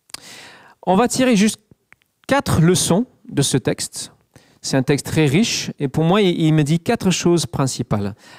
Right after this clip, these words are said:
La première chose qu'il me dit, qui est bien simple, c'est « Attends-toi à des combats ». Au début, en fait, la menace vient de nulle part. Tout d'un coup, il y a des ennemis. Paf, ça tombe comme une grosse tuile.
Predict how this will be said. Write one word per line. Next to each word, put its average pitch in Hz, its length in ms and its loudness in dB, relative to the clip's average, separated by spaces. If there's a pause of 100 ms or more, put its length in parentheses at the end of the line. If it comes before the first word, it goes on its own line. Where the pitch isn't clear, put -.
(100)
La - 80 -4
première 233 280 0
chose 185 260 -2
qu'il 165 160 -4
me 139 80 2
dit, 120 260 -2 (1300)
qui 104 220 -6
est 104 40 -4
bien 131 240 0
simple, 135 360 -4
c'est « 139 360 0 (320)
Attends-toi 139 640 0
à 131 80 -2
des 123 100 0
combats ». - 360 -4 (3250)
Au 190 100 2
début, 208 420 2 (100)
en 170 100 0
fait, 269 240 -2
la 175 140 2
menace 196 460 0 (200)
vient 180 220 0
de 180 100 4
nulle 202 160 2
part. 139 300 0
Tout 240 100 -2
d'un 226 160 0
coup, 214 140 0
il 196 40 0
y 208 40 2
a - 20 2
des 175 140 4
ennemis. 147 280 2
Paf, - 280 -4
ça 160 160 -2
tombe 190 180 0
comme 156 140 0
une 147 80 2
grosse 151 220 0
tuile. 98 300 -4